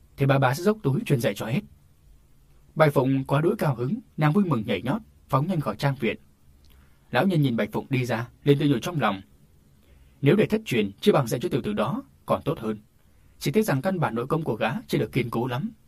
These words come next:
nếu gã không phải đích xác là người thừa kế pho tuyệt học này."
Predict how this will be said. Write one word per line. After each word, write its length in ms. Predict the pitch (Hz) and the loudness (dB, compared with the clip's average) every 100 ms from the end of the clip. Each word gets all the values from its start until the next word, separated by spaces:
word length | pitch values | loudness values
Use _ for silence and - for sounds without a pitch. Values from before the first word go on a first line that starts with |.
| - | 0
nếu 140 | 139 | 2
gã 120 | - | 2
không 220 | - 196 165 | 0 -2 0
phải 320 | 117 95 82 - | 2 2 0 -4
đích 140 | 196 | -2
xác 200 | 208 214 | -2 -2
là 60 | 127 | -2
người 140 | 117 | -2
thừa 160 | 117 113 | -2 0
kế 260 | 110 175 240 | 0 0 0
pho 160 | 156 147 | -2 0
tuyệt 140 | 113 | -2
học 180 | 107 - | -4 -6
này." 180 | 95 | -8